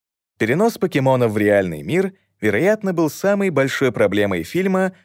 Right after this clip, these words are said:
«Покемон Детектив Пикачу». Как же адаптировать их дизайн, чтобы он гармонировал с нашей реальностью, не потеряв при этом индивидуальности? Создатели отдали предпочтение максимально реалистичным образом.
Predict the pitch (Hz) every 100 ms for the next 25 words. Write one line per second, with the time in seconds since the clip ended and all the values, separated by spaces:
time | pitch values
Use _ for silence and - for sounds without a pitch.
0 | _ 113 107 92 131 180 165 151 - 104
1 | 92 147 190 190 - - - _ _ _
2 | _ _ - 208 190 - 143 147 - 147
3 | 131 117 - 101 98 87 85 160 190 185
4 | _ _ - 117 135 196 165 156 120 120
5 | 180 180 180 180 - - 120 110 123 170
6 | 196 160 92 - - 71 - _ _ 110
7 | 98 95 101 190 190 127 147 160 - 131
8 | 120 135 156 160 101 69 - - 58 _
9 | _ _ _ - 110 107 196 208 202 196
10 | - 131 127 117 104 98 80 85 - 170
11 | 190 202 196 190 _ _ 117 - - 156
12 | 208 208 185 151 139 - 113 - 139 180
13 | 120 90 73 64 -